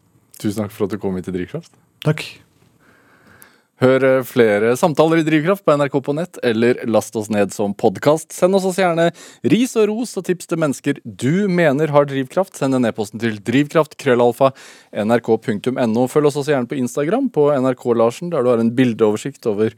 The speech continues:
Speaker 1: alle som har vært gjest i dette studioet. Eh, produsent i dag er Pål Arvid Jørgensen. Eh, researcher i dag var Julia Martinczyk. Eh, Anne Sofie Stang bidro også sterkt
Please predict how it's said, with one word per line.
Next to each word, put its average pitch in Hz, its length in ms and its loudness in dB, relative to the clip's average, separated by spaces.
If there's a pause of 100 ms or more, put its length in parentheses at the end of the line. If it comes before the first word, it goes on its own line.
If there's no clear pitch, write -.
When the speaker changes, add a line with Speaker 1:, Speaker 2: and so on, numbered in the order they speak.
(520)
Speaker 1:
alle 107 320 4
som 113 160 -6
har 101 140 -2
vært 95 100 -16
gjest 107 400 -6
i 117 80 -4
dette 117 240 -4
studioet. 123 640 0
Eh, 139 320 0
produsent 196 480 -2
i 202 80 -2
dag 202 160 0
er 156 240 2
Pål 170 320 -2
Arvid 143 240 -2
Jørgensen. 156 800 -4
Eh, 156 560 -2
researcher 151 320 -4
i 165 80 -2
dag 190 160 0
var 123 240 2
Julia 165 480 2
Martinczyk. 160 1040 -4
Eh, 156 640 2
Anne 156 160 0
Sofie 160 240 -2
Stang 208 240 -2
bidro 127 320 -4
også 127 80 -10
sterkt - 400 -6